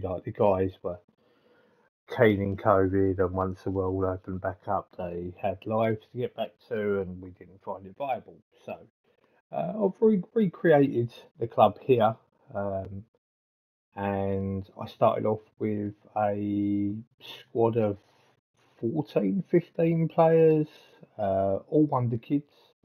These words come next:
We overtook Wrexham, so we, um, we started off in the National League. Uh,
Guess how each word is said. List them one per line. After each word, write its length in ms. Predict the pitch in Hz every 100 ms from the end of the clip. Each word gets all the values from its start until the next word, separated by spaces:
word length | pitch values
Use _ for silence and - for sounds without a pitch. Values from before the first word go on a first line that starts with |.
| _ _ _ _ -
We 140 | 120
overtook 440 | 123 127 - - -
Wrexham, 560 | 123 - - 139 135 127 -
so 80 |
we, 400 | 104 101 98 98
um, 540 | 92 90 92 90 90 110 _ _ -
we 60 |
started 340 | - 110 98 107
off 140 | -
in 140 | 101
the 40 | 98
National 480 | 101 101 - 104 101
League. 340 | 101 101 98 _ _ _ _ _ _ -
Uh, 600 | 95 92 92 92 92